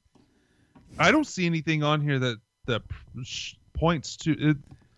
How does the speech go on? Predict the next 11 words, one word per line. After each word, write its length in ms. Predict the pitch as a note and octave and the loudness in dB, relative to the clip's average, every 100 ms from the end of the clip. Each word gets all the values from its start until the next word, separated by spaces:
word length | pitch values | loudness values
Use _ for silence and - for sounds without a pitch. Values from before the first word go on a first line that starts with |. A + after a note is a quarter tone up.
| _ - | _ 0
They 100 | C#3+ | 4
have 160 | E3+ F#3+ | 6 6
a 60 | F3+ | 4
citation 640 | F3+ D3 E3 B3 - D3+ | 2 2 0 0 0 2
there, 180 | B2+ C3 | 4 2
but 120 | C#3 | 2
when 180 | C#3 C3+ | 0 2
I 60 | B2+ | 0
click 300 | - A3 D3+ | 0 0 2
on 220 | B2+ G#2+ | 2 4
it, 180 | A2 | 0